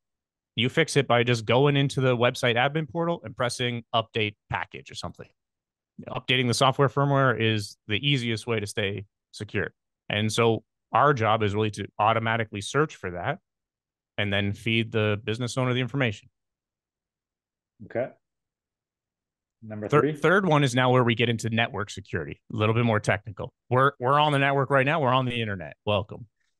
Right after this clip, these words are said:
Speaker 1: We're connecting from
Speaker 2: <laughs> Yeah.
Speaker 1: where I am in Toronto to where
Speaker 2: Yeah.
Speaker 1: are you? Also in Toronto.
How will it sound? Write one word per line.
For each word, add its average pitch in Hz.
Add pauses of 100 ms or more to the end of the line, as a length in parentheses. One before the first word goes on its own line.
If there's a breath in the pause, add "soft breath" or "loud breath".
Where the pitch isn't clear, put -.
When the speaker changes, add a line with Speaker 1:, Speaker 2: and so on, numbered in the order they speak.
(140)
Speaker 1:
We're 160
connecting 160
from 135
Speaker 2:
<laughs> -
Yeah. 95
Speaker 1:
where 139
I 165
am 208
in 202
Toronto 202
to 147
where 143
Speaker 2:
Yeah. 143
Speaker 1:
are 120
you? 92
Also 120
in 101
Toronto. 85